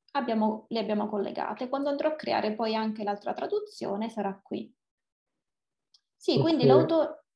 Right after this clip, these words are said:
Speaker 1: sì.
Speaker 2: forse appoggiando il mouse sopra qualcosa ti
Speaker 1: Mm.
Speaker 2: dice, magari
Speaker 1: Eh.
Speaker 2: nel, nell'opera o edizione, ti, non ti, non ti appare la descrizione?
Speaker 1: No.
Speaker 2: Sembra di no,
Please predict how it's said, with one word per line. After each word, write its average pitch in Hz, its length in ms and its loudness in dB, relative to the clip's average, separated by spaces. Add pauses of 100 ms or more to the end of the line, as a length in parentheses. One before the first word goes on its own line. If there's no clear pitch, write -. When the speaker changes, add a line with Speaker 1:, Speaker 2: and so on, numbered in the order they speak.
(260)
Speaker 1:
sì. - 240 -4
Speaker 2:
forse 143 260 2
appoggiando 127 460 6
il 123 80 6
mouse 131 480 4
sopra 165 360 4
qualcosa 127 440 2
ti 131 100 -4
Speaker 1:
Mm. 120 220 -2
Speaker 2:
dice, 135 500 -4 (1500)
magari 117 320 0
Speaker 1:
Eh. 117 40 2
Speaker 2:
nel, 110 540 -4
nell'opera 120 800 0
o 117 100 0
edizione, 113 880 -4 (400)
ti, 123 100 0
non 123 260 2
ti, 127 160 0 (240)
non 123 160 0
ti 127 120 0
appare 127 400 4
la 120 100 4
descrizione? 120 1120 -2 (480)
Speaker 1:
No. 233 160 -2
Speaker 2:
Sembra 113 280 -2
di 110 140 -2
no, 104 280 -8